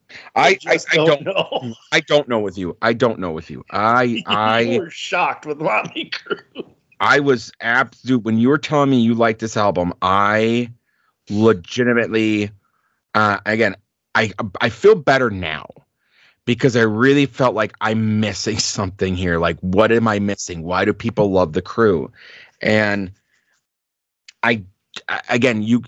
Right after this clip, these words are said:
Speaker 1: just like you said with other reviews,
Speaker 2: Mm-hmm.
Speaker 1: you give me an instrumental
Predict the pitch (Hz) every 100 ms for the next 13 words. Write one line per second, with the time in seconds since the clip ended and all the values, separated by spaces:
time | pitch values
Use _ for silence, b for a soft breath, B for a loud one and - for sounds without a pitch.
0 | - 107 127 143 117 123 117 127 113 -
1 | 107 107 110 104 107 95 107 101 101 -
2 | B B B - 139 147 117 - 139 123
3 | 110 - 107 110 - 107 107 104 117 120